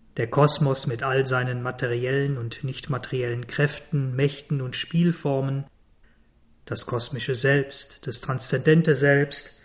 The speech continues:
die transzendenten Welten, Being and Non-Being, Sein und Nichtsein, all dies, auch die gegensätzlichsten Aspekte und Erfahrungen,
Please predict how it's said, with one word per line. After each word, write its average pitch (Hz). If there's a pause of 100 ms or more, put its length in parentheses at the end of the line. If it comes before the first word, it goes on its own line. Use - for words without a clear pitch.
(400)
die 135
transzendenten 135
Welten, 147 (800)
Being 175
and 156
Non-Being, 143 (460)
Sein 120
und 117
Nichtsein, 135 (880)
all 175
dies, - (320)
auch 151
die 147
gegensätzlichsten 160
Aspekte 151
und 123
Erfahrungen, 127